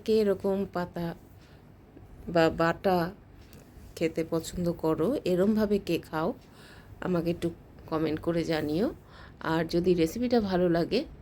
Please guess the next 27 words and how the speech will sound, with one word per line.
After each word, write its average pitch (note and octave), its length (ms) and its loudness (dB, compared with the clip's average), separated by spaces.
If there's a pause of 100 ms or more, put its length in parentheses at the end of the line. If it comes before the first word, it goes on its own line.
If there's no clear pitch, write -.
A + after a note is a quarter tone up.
(200)
একটু D#3 300 -6 (240)
লাইক, D#3 280 -2 (160)
কমেন্ট, D#3+ 300 -2 (120)
শেয়ার D3+ 220 -4 (100)
করো। A3 180 0 (840)
আর - 140 -4
যারা F#3+ 180 4 (120)
নতুন A3 220 0 (120)
আছো, F3 200 -6 (180)
তারা D#3+ 220 -2 (140)
সাবস্ক্রাইব B3+ 380 -4 (100)
করে F#3 200 -4
আমার E3+ 200 -2
পাশে C#3 200 -4 (120)
থেকো, - 220 -14 (460)
আর D3 80 -2 (100)
বেল D#3 180 0
আইকনটা G#3+ 380 -2 (120)
প্রেস F3 180 -2 (100)
করে G3 220 2
রেখো, G3 160 -4 (120)
যাতে E3 240 -4
নিত্য F#3+ 300 -4
নতুন B3+ 280 -4 (100)
রেসিপি F3 300 -2
দিলে F#3 240 0 (680)
তোমাদের G#3+ 420 0